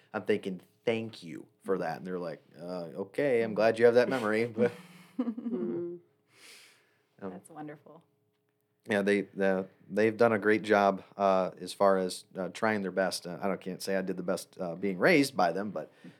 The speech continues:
Speaker 1: um, one, um, one of the things that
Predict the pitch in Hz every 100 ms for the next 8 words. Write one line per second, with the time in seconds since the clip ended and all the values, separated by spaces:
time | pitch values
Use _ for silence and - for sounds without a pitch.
0 | - 117 110 104 - _ _ _ _ _
1 | 135 170 190 160 117 98 - 151 147 131
2 | 131 117 107 107 104